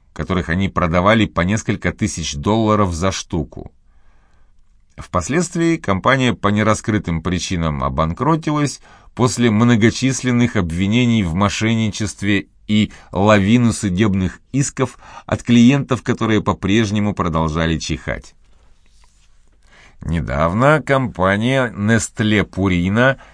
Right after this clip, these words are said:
разработала корм для кошек, который, как утверждается, на пятьдесят процентов снижает количество вырабатываемых кошкой аллергенов. Его гранулы содержат экстрагированный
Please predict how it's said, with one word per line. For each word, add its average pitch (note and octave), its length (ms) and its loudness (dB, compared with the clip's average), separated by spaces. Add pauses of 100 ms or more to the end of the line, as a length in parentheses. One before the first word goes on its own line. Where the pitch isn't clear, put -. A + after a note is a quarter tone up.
(320)
разработала C3 920 4
корм C3+ 540 2
для G2+ 200 2
кошек, - 720 -2
который, G#2+ 420 0
как - 260 -2
утверждается, G#2 880 0
на A#2 200 2
пятьдесят A2+ 680 0
процентов C3+ 800 0
снижает A2+ 720 2
количество G#2+ 800 0 (240)
вырабатываемых G#2+ 1200 2
кошкой F2+ 460 -2
аллергенов. E2 960 -2 (720)
Его G#2+ 320 4
гранулы B2+ 520 4
содержат A2+ 640 0 (400)
экстрагированный B2 1300 2